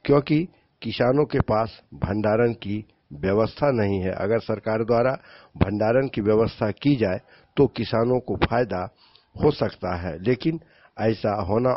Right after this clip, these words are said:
असंभव है। जब तक किसानों को न्यूनतम समर्थन मूल्य देकर आलू, प्याज एवं टमाटर नहीं खरीदा जाएगा, तब तक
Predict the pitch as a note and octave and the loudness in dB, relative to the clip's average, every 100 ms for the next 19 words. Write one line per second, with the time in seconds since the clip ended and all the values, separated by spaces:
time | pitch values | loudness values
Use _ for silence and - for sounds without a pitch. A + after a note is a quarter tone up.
0 | - G2+ - G2 F2+ F#2+ F2+ D#2+ _ - | 0 -2 0 -2 0 2 2 -2 _ -20
1 | - _ D#2 B2 C3+ - F3+ - _ _ | -20 _ -2 2 2 2 -2 -4 _ _
2 | _ - A#2+ B2+ B2+ D#3 D3+ C3+ A#2+ B2 | _ -8 -2 2 4 4 4 2 4 4
3 | C3 D#3+ D#3 - A2+ A#2 - A#2 A2 G#2+ | 4 2 0 0 0 0 2 2 2 0
4 | G#2+ G2+ A#2+ A#2+ G#2 G#2+ _ - _ - | -2 0 0 2 -2 -2 _ -20 _ -2
5 | A#2+ A#2+ B2 - - A#2 G#2+ A2+ A#2+ A2+ | 0 2 0 -2 0 2 4 4 4 2
6 | A#2+ - A#2 B2+ B2 A2 G#2 _ _ - | 0 -6 -2 0 0 -2 -6 _ _ -10
7 | G2+ A2 C#3+ - A2+ A2 G#2+ G2+ G2 F#2 | -2 2 2 0 0 0 0 0 0 -2
8 | F#2+ G2+ _ _ - C#3 C#3+ - A2 | -4 -8 _ _ -2 0 0 0 -4